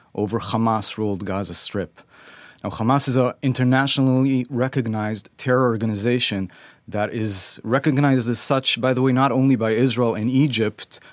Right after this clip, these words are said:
but also by Canada, Australia, the European Union, the United States, a terrorist organization that has carried out numerous suicide attacks against Israeli civilians and to this day is still launching rockets. More than ten thousand rockets have been launched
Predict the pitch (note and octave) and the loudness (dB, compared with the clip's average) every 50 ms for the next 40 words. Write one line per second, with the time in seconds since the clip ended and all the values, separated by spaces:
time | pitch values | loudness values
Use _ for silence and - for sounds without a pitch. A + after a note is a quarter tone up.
0 | _ - G#2+ A2 A2 A#2+ A#2 - B2 A2 G2+ A2 G#2+ - - B2 A#2+ A#2+ A#2 A2+ | _ -4 -2 0 0 0 0 0 -2 0 0 -2 -4 -2 -2 -2 0 0 0 0
1 | A2+ G#2 - - A#2 A#2 A#2+ A#2 G#2+ A2+ G#2+ A2 A#2+ A2+ G#2 - - C3+ B2+ B2+ | -2 -4 -4 -2 0 0 0 0 0 -2 0 0 0 -2 -2 0 0 2 2 4
2 | B2+ A#2 A#2 C3 C3+ C#3 C#3+ D3 C#3+ C#3+ D3 C#3+ C3+ A2+ A2 A2 G#2+ A2+ A#2 A2+ | 4 4 4 4 4 6 4 4 4 2 0 -2 -4 -6 -6 -4 -4 -4 -4 -4
3 | A2 - - - A#2+ B2 C3 - - - - - - - - - - C#3 C#3+ C3+ | -6 -6 -4 -4 -2 -2 -4 -6 -10 -18 -20 -20 -20 -16 -14 -6 -2 -2 -2 0
4 | - C#3 A#2+ A#2 A#2 A2 G#2 A2+ B2+ A#2+ - C#3 B2 A#2 A#2+ A2+ A2+ A2 - _ | 0 -2 0 0 0 0 0 0 0 0 0 0 0 2 2 2 0 0 -4 _
5 | - - - _ _ - - - B2 A#2+ A#2+ A2+ A#2+ A#2 A#2 - - - - - | -20 -20 -20 _ _ -16 -8 -2 -2 0 0 2 0 -2 -2 -4 -12 -14 -6 -2
6 | B2 B2 C3 C#3 D3 D3 C#3+ B2+ B2 A#2+ - - - - D#3+ G3 G#3+ - - A#2 | 0 2 4 4 6 6 4 4 2 0 -2 -2 0 2 2 2 2 0 0 0
7 | G#2+ G2+ - - G2 G2 - - - G2 G2+ G#2 G2 - G#2+ F#2+ G#2+ G#2+ G#2 G2+ | 0 -2 -2 -2 -4 -4 -4 -6 -8 -6 -6 -6 -4 -6 -8 -6 -4 -4 -4 -4
8 | - - G2+ F#2+ A2+ A2+ B2+ C3 A#2 - - A2 G2+ - A#2+ G#2 G2+ C#3 C#3+ - | -6 -8 -6 -4 -2 0 0 -2 -2 -4 -8 -8 -6 -6 -6 -4 -2 -4 -4 -4
9 | - B2 B2 C#3+ D#3 D#3 B2 - - - - - - - - C#3 D#3 C#3 A#2+ G2+ | -6 -4 0 0 0 0 0 -4 -6 -6 -6 -6 -6 -2 2 2 2 2 2 0
10 | - - - - - - - _ - A2 A#2 B2 C3 B2+ - - C3+ B2 A#2 A2 | -4 -10 -20 -20 -20 -20 -20 _ -8 -4 0 0 0 0 0 0 0 0 0 0
11 | A#2 B2 B2+ D3 D#3 - A2+ F#2+ - - A#2+ B2 B2 B2+ B2 - - - C3+ C3+ | 0 0 0 0 -2 -4 -6 -6 -4 -4 -2 -2 0 0 -2 -4 -2 -2 -2 -2
12 | C3 - - C3+ B2 A#2+ A2+ B2 A#2 A2 G#2 G#2+ A2 A#2+ A2+ - - G#2+ F2+ - | -2 -2 -2 0 0 0 0 0 -2 0 0 0 0 0 -2 -2 -4 -6 -6 -6
13 | - - F#2+ F#2 F2 A2 G#2+ A2 G#2+ G#2+ G#2+ G#2+ G#2 G2 G2 - - - | -8 -10 -10 -8 -6 -6 -4 -4 -2 -2 -2 -2 -2 -2 -4 -4 -6 -8